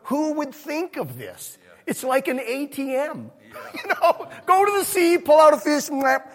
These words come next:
Speaker 1: You know, so I imagine maybe that's what Peter thought he was doing later when he said, "We're going fishing."
Speaker 2: Yeah.
Speaker 1: Maybe he thought, you know, each one of them, you know, <laughs> nothing. Like, how many times would that happen? Like, for Jesus to know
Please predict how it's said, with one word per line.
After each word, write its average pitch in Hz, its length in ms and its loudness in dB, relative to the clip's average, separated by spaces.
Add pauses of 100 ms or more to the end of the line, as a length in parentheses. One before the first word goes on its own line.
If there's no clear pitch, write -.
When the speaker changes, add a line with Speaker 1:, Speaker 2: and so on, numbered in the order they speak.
(260)
Speaker 1:
You 302 180 -2
know, 269 180 6
so 285 180 0
I 285 140 4
imagine 285 580 0 (120)
maybe 349 240 -2
that's 302 260 0
what 240 180 -4
Peter 247 300 -6
thought 240 260 -4
he 208 60 -8
was 190 160 -10
doing 196 320 -8
later 208 300 -6
when 143 140 -12
he 147 100 -14
said, 151 220 -16
"We're 160 160 -10
going 160 220 -8
fishing." 170 400 -16 (280)
Speaker 2:
Yeah. - 100 -14
Speaker 1:
Maybe 254 180 -4
he 262 60 -4
thought, 240 340 2
you 240 80 0
know, 240 220 0 (360)
each 254 280 0
one 240 260 8
of 233 100 6
them, 240 160 8
you 254 200 0
know, 320 1000 -4
<laughs> - 20 -14
nothing. 269 420 2
Like, 294 240 -2 (180)
how 277 260 0
many 359 300 0
times 370 760 -4 (240)
would 262 280 -2
that 262 240 0
happen? 269 560 -6 (640)
Like, 294 180 2
for 277 200 0
Jesus 285 560 -2
to 262 120 2
know 240 560 0